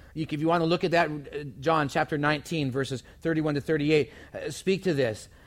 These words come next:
He was not nearly dead. He was truly dead. Uh, the, the spear thrust into his side and the, the, the medical, uh,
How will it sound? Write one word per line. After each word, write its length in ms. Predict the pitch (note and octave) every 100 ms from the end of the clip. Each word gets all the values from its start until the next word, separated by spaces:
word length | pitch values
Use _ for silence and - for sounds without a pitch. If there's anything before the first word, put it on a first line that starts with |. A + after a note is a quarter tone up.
| -
He 100 | G3
was 160 | G3+ E3+
not 240 | A3 F#3
nearly 480 | F#3 G3 A#3+ A#3+ G#3+
dead. 520 | D3 C#3+ C#3 E3 D#3+ - -
He 120 | F#3+
was 180 | F#3+ -
truly 520 | - - B3+ G#3+ D#3+
dead. 440 | B2+ C3+ G2 F#2 G2 - -
Uh, 120 | F3+
the, 160 | F#3
the 120 | F#3 F#3+
spear 380 | - G3+ A#3+
thrust 340 | G3+ G#3 G#3+ G#3+
into 160 | F#3+
his 160 | F3+ D#3
side 340 | - G#3 G3
and 120 | E3 D3
the, 80 | B2 - -
the, 160 | E3 D#3+
the 340 | D#3 C3 A#2+ - -
medical, 680 | D#3 F#3 A#3 - G3 E3+ C3+ -
uh, 300 | - D#3+ C#3